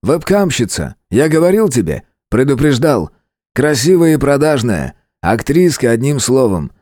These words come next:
Умеет играть и притворяться, иначе бы не была так популярна в своём ремесле".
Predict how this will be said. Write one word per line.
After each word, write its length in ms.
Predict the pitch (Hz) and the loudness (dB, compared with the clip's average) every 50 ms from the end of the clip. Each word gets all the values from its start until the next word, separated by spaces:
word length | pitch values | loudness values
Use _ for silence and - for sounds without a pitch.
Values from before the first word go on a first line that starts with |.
| _ _ _ _ - | _ _ _ _ -2
Умеет 420 | 98 120 143 175 196 202 202 180 | 0 0 2 2 2 2 2 2
играть 380 | 190 180 170 185 202 202 175 143 | 0 0 2 2 2 2 2 0
и 60 | 170 | 0
притворяться, 760 | 156 165 165 135 147 175 160 175 180 165 127 - - 117 117 | 2 0 0 0 0 0 2 2 2 0 0 0 0 0 2
иначе 440 | 127 139 165 175 180 160 - - 160 | 2 2 0 0 0 0 0 0 2
бы 140 | 151 165 165 | 2 2 2
не 120 | 160 165 | 2 2
была 320 | 160 160 156 170 180 180 170 | 2 2 2 2 2 0 0
так 180 | - 139 127 | -2 -2 -2
популярна 580 | - 147 127 127 147 147 156 160 156 151 151 139 | 0 0 0 2 2 2 2 2 2 0 0 -2
в 60 | 123 | -2
своём 380 | - 131 127 127 143 151 143 135 | -2 0 2 2 2 2 2 2
ремесле". 600 | 135 135 131 127 - - 135 143 123 87 - - | 0 2 0 0 0 2 2 2 0 0 -4 -6